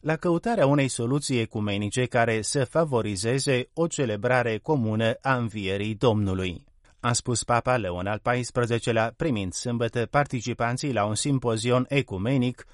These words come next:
organizat în aceste zile la Roma pentru a marca o mie șapte sute de ani de la primul conciliu de la Nicea.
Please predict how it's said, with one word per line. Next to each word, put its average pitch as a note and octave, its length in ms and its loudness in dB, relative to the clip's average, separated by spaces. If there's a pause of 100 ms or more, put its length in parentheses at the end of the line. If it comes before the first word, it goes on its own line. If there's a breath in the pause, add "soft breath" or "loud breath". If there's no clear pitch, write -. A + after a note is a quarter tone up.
(160 soft breath)
organizat C#3 680 2
în B2 100 0
aceste B2 460 0
zile G2 320 0
la A2+ 120 2
Roma A#2+ 260 4
pentru B2 320 -2
a A2 40 2
marca G#2 520 -2
o C#3 120 -4
mie D3 260 0
șapte B2+ 400 0
sute A#2+ 320 -2
de G2 180 -2
ani C3+ 240 0
de B2 100 2
la G#2+ 120 0
primul A2 420 0
conciliu A2 760 -2
de B2+ 160 2
la A#2 120 2
Nicea. F#2 600 -4